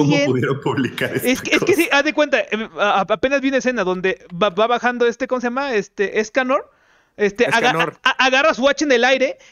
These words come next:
Speaker 1: y después va bajando y se ve cómo va girando y de repente en un cuadro su cara es gigante y después en otro cuadro es chiquito otra vez. Es como, güey, ¿qué, qué, qué pedo con esas perspectivas? Se va cayendo, su cara así en grande y después otra vez. Y su cuerpo todo
Speaker 3: Sí.
Speaker 1: tosco, así.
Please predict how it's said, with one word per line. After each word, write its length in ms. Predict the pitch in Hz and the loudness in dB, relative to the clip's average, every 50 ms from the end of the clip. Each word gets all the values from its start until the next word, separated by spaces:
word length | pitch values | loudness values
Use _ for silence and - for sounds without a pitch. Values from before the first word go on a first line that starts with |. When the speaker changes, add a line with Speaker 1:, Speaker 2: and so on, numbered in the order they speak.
| _ | _
Speaker 1:
y 120 | - 214 226 | -4 -2 -2
después 360 | 202 - - 269 269 202 202 | -2 -2 -2 -2 -2 -2 -2
va 200 | 185 202 240 262 | -2 0 2 2
bajando 540 | 285 302 - 233 269 277 277 254 240 269 - - | 2 2 2 2 0 0 0 0 0 0 0 -2
y 100 | 240 196 | -6 -4
se 140 | - 233 208 | 0 0 0
ve 100 | 226 220 | 0 -2
cómo 200 | - 277 277 262 | -2 -2 0 0
va 100 | 269 254 | 0 0
girando 360 | 226 262 262 254 247 240 277 | 0 0 0 0 0 -2 -2
y 20 | 269 | 0
de 120 | 277 277 | 0 2
repente 440 | 277 269 262 - 269 247 285 - - - | 2 0 0 -2 -2 -4 -4 -6 -4 -4
en 120 | 226 226 | -2 -2
un 80 | 262 269 | -2 -2
cuadro 300 | - 302 294 294 330 453 - | 0 2 2 2 0 -2 -4
su 100 | - 233 | -4 -2
cara 180 | - 269 269 269 | 0 2 2 2
es 40 | 254 | 0
gigante 300 | - 226 247 262 - 359 | 0 0 0 0 0 -2
y 40 | 359 | -2
después 200 | 240 196 226 262 | -2 -2 0 0
en 60 | 262 | 0
otro 120 | 262 240 254 | 0 0 0
cuadro 240 | 254 277 285 302 - - | 0 0 0 -2 -6 -6
es 120 | - 214 214 | -6 -4 -4
chiquito 260 | - 190 214 220 208 | -4 -4 -2 -2 -2
otra 140 | - 190 175 | 0 0 -2
vez. 180 | 170 - - _ _ _ - - - _ | -2 -2 -6 _ _ _ -20 -20 -20 _
Es 80 | - - | -14 -8
como, 220 | - 240 247 233 | -4 -2 -2 -2
güey, 260 | - 190 190 233 247 | -2 0 -2 -2 -2
¿qué, 160 | - - 294 - - | 0 -2 -2 -2 -2
qué, 100 | 277 254 - | -2 -4 -2
qué 100 | - 262 | -2 -2
pedo 300 | - - 277 277 294 311 | 0 0 0 2 2 2
con 120 | 302 285 277 | 2 2 2
esas 200 | - 330 330 - | 2 0 -2 -2
perspectivas? 720 | - 277 240 - - 240 - - - 247 247 285 277 247 | -2 -4 -4 -2 -2 -2 -2 -2 -2 -2 0 2 2 2
Se 120 | 262 254 | 0 0
va 160 | 214 220 247 240 | 0 0 0 0
cayendo, 380 | 311 302 285 285 285 285 403 523 - - _ | 0 0 0 0 0 0 -2 -4 -4 -8 _
su 180 | - - 220 - | -8 -8 -4 0
cara 280 | - 233 247 262 269 | 0 2 2 2 2
así 180 | 254 - 247 262 | 0 0 -2 -2
en 60 | 254 | 0
grande 240 | 240 254 269 285 320 | 0 0 0 0 -4
y 20 | |
después 220 | 254 180 208 240 226 | -6 -4 -4 -4 -4
otra 160 | 226 233 208 | -2 -2 -2
vez. 180 | 190 165 - - _ _ _ _ _ _ _ _ _ | -2 -2 -4 -8 _ _ _ _ _ _ _ _ _
Y 80 | 202 180 | -8 -6
su 120 | - 214 | -6 -2
cuerpo 320 | - 233 240 - 220 262 240 | 0 0 0 2 0 -2 0
todo 240 | 185 247 240 247 240 | 2 2 2 2 2
Speaker 3:
Sí. 80 | 147 147 | 0 0
Speaker 1:
tosco, 400 | 233 233 233 247 240 - - 240 | 2 2 2 2 0 0 -2 -2
así. 280 | 208 202 240 240 208 | -2 -2 -4 -8 -10